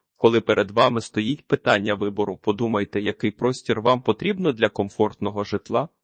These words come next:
Правильно підібрана мансардний дах дозволить також зробити ваш будинок більш красивим візуально. Пам'ятайте, що мансардний дах ви можете встановити не тільки, коли зводиться новий будинок,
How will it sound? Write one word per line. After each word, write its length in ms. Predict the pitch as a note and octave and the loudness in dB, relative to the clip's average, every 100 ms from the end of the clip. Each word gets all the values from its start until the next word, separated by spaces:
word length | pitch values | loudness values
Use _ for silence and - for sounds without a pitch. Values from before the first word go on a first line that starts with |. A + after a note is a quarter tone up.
| _ | _
Правильно 480 | - C3 A#2 G#2+ G#2+ | 0 2 4 2 -2
підібрана 640 | - G#2+ D#3+ E3 B2+ A#2 | -6 -6 -2 0 2 2
мансардний 640 | G#2+ G#2 - A2 G#2+ G#2+ G#2+ | 2 0 0 0 0 -2 -4
дах 280 | G#2 C3+ D3 | 0 0 0
дозволить 540 | B2 G#2+ B2 E3 D#3 | -4 -2 -2 -2 0
також 380 | - G3 G#2+ A#2+ | -2 0 -4 -6
зробити 420 | A2 G#2+ C3+ C#3 | -4 0 -2 0
ваш 300 | C3 G#2+ - - | 2 2 0 -8
будинок 500 | G2+ A#2 C#3 B2 A#2+ | -4 -2 -2 -6 -4
більш 260 | A#2 - | -4 -4
красивим 560 | - A#2 - A2+ A#2 A2+ | -8 -8 -2 0 0 -2
візуально. 640 | A2 A2+ G2 G#2 G#2 G#2 - | -4 -2 0 2 0 -4 -6
Пам'ятайте, 640 | G#2+ A2 G#2+ C#3+ E3+ - | -4 0 0 0 -2 -4
що 180 | - G#2 | -4 -4
мансардний 640 | G#2 G#2+ - A#2 A2 A2+ | -4 0 2 2 2 -4
дах 320 | G#2+ B2+ D3 A#2+ | 2 2 2 -2
ви 120 | A2 | 0
можете 400 | G#2+ G#2 G#2+ G2+ | 0 -2 -4 -6
встановити 640 | - - A2 A2 D3+ E3+ | -4 -4 -2 0 -2 -2
не 160 | C3+ A#2+ | -4 -4
тільки, 460 | - A3+ - - _ _ | -6 -8 -6 -8 _ _
коли 260 | A2 A2+ | 0 0
зводиться 600 | A2 G#2+ D#3 G3+ F#3+ - | -4 0 2 2 -2 -2
новий 340 | A#2+ G#2 G2+ G#2 | 0 0 -2 -2
будинок, 640 | G#2 G2+ G#2+ A#2+ A#2 - | -2 -2 -4 -4 -8 -14